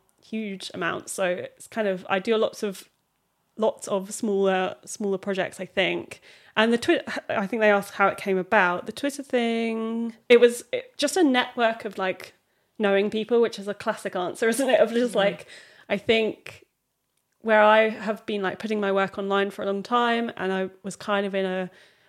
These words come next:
Speaker 1: a weird space of, um, being a creative person that a lot of, like, YouTube people knew for a long time.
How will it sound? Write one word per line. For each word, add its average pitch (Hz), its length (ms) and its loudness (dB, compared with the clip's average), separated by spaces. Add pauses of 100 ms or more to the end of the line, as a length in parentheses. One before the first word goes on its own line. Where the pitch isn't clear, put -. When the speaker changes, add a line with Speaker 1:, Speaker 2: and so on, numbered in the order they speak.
Speaker 1:
a 202 80 -4
weird 196 260 -2
space 190 380 -4
of, 185 520 -4
um, 180 540 -10 (1080)
being 208 340 2
a 190 80 -2
creative 240 540 0
person 214 360 2
that 202 120 0
a 196 60 0
lot 196 220 2
of, 196 140 -6
like, 185 260 -6
YouTube 226 640 -6
people 311 360 -4
knew 294 420 -2
for 285 160 -4
a 262 40 0
long 269 200 -4
time. 262 520 -2